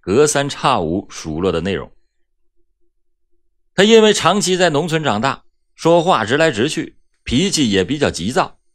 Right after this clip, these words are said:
为此王敏琴总是批评陈文忠坐没坐相，站没站相。而陈文忠和刘诗玲偶尔也争辩两句，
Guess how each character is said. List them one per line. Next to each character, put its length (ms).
为 200
此 340
王 200
敏 180
琴 200
总 280
是 160
批 220
评 140
陈 180
文 160
忠 300
坐 220
没 160
坐 200
相， 360
站 180
没 100
站 240
相。 160
而 180
陈 240
文 180
忠 320
和 140
刘 180
诗 160
玲 300
偶 200
尔 160
也 120
争 200
辩 140
两 180
句， 220